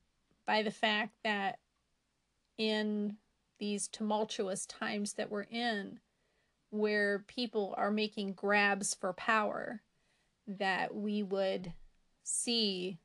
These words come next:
the church come under some pressure. We can't be surprised by that. But I think it's during those times of pressure that we really,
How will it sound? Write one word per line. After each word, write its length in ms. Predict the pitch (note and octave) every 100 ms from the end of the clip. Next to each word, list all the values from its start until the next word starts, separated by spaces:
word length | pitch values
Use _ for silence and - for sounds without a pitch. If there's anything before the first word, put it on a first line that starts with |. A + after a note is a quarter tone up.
| _ -
the 80 |
church 500 | G3+ - A3 G3+ -
come 300 | - - G3+
under 580 | G3 G#3+ A3 A3 - G#3+ _
some 280 | - - G3
pressure. 720 | - A3+ A#3 - - - - _ _ _ -
We 120 | A#3
can't 320 | - B3 B3
be 100 | A3+
surprised 680 | G#3 G#3+ - G#3 A3 B3+ -
by 180 | G3+ G3
that. 280 | G3 G3+ - _ _ _ _ _ _ _ _ _ _ _ _ _
But 120 | - B3
I 80 |
think 160 | A#3+ A#3
it's 180 | A3+ -
during 260 | A#3 A#3+
those 200 | A3+ G#3
times 340 | - A#3 A3 G#3
of 160 | -
pressure 600 | - C#4+ D4+ - G3 G3 - _ _ _ _ _ -
that 140 | A3
we 140 | G#3+ A3
really, 760 | F#3+ G3 A3 C#4 A#3 G3 F#3